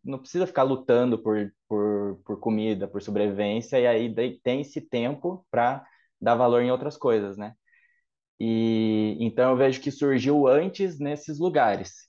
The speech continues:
e aí a es-, daí a espada foi descendo, por,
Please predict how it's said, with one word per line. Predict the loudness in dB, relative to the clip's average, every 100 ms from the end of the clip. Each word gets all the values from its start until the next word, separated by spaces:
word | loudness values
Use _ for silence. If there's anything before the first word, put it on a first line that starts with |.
| _
e | -2 0
aí | 2 2
a | 2
es-, | 0 -8 -8
daí | -2 0 2
a | 0
espada | 0 0 2 2
foi | 0 -2
descendo, | -4 -4 -2 -2 -2 -6
por, | -8 -10